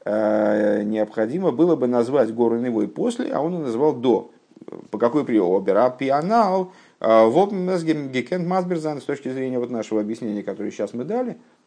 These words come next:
хотя сам Рэбе признает, что оно, э, отчасти натянуто. Э, с-, можно было бы объяснить, почему горы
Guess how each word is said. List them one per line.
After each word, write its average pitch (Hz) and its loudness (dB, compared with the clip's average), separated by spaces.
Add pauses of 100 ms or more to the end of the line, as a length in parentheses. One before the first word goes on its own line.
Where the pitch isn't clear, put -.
хотя 104 -2
сам 107 -4
Рэбе 98 -2
признает, 101 -6
что - -8
оно, 98 -8 (480)
э, 92 -4
отчасти 95 -6
натянуто. 95 -6 (1080)
Э, 101 -2 (100)
с-, - -18
можно 117 -2
было 226 2
бы 214 4
объяснить, 185 -2
почему 131 -6
горы 113 -2